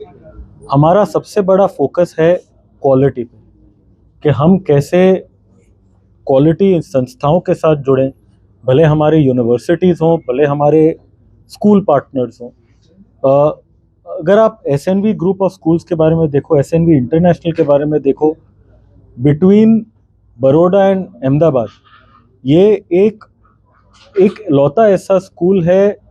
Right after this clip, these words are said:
जो इंटरनेशनल करिकुलम के तरीके से पढ़ाता है बच्चों को, उस टाइप की शिक्षा देता है बच्चों को। और जब हमारी विपुल भाई से बात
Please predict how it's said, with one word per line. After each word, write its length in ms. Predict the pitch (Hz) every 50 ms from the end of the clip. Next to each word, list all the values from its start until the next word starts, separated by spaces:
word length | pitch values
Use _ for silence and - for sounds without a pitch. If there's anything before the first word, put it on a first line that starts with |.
| _ _ 123
जो 460 | 107 131 156 170 190 202 - - _ -
इंटरनेशनल 920 | 143 151 151 147 180 185 170 143 123 127 131 - - - - 208 208 214 208
करिकुलम 640 | 214 185 175 175 175 - - 180 180 180 185 185 190 - _ _ _ _ _ _ _ _ _ _ _ _ _ _ _ _ _ -
के 100 | 170 160
तरीके 600 | 165 - - _ - 151 147 156 151 156 185 165
से 140 | - 180
पढ़ाता 520 | 170 - 135 120 113 120 123 123 - 180 175
है 120 | 160 175
बच्चों 400 | 175 160 160 151 - - 170 160
को, 260 | 151 - 170 170 170 - _ _ _ _ _ _ _ -
उस 260 | 175 185 - - -
टाइप 240 | 156 151 180 - - -
की 80 | 202
शिक्षा 360 | 170 - 165 156 - - 175
देता 320 | 170 151 156 143 151 160 147
है 100 | 143 151
बच्चों 360 | 143 135 131 - - 147 139
को। 300 | - - 139 139 151 - _ _ _ _ _ - - _ _ _ _ _ -
और 420 | 147 156 170 185 196 190 185 190 - _ _ -
जब 140 | 160 175 180
हमारी 340 | 180 180 180 185 185 202
विपुल 300 | 180 147 196 190 185 185
भाई 180 | 170 170 175 180
से 140 | 170 - 185
बात 280 | 151 147 147 160 160